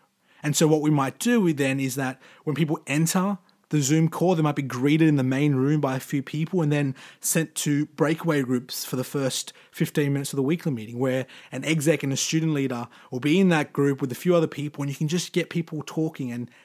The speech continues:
having casual conversations and feeling a little bit more comfortable in the first fifteen, twenty minutes of the meeting. And you might find that this is not a foolproof solution. You might need to make tweaks along the way, but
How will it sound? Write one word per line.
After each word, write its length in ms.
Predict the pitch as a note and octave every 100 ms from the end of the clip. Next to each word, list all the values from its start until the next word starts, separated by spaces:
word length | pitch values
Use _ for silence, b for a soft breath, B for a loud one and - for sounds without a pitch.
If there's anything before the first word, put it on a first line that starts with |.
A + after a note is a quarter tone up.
| b -
having 280 | D3 D3+
casual 340 | C3+ D3+ D3 D3
conversations 840 | D#3 C#3 - D3 D3+ - C#3+ B2
and 220 | A#2+ A#2+ b b b
feeling 340 | - - G3 F3
a 40 |
little 100 | D#3+
bit 100 | D3+
more 140 | C#3
comfortable 720 | - D#3+ E3+ D3 B2+ A#2+ A#2 b b b b _ _ _ _ -
in 80 | C#3
the 60 |
first 260 | - C3+ -
fifteen, 300 | C3 C3+ B2+
twenty 180 | C3+ A#2+
minutes 260 | A#2 - -
of 240 | A2 C3 -
the 280 | G#2+ A#2 -
meeting. 380 | C#3+ D#3+ D#3+ - _ _ _ _ _ _ _ _ _ _ _ b -
And 100 | E3+
you 60 |
might 180 | F#3 F3+
find 240 | - F#3 D#3+
that 60 |
this 140 | E3 -
is 40 |
not 140 | E3
a 40 | C#3+
foolproof 640 | - D#3 E3+ - F3 E3
solution. 480 | - C#3+ D#3 - F#3+
You 80 | E3
might 160 | D3
need 80 | D3
to 60 | C#3+
make 240 | C3+ -
tweaks 400 | - D#3 D3+ -
along 220 | C3+ C3+
the 60 | B2+
way, 440 | A#2+ E3+ F#3 C3+
but 220 | A#2 C#3+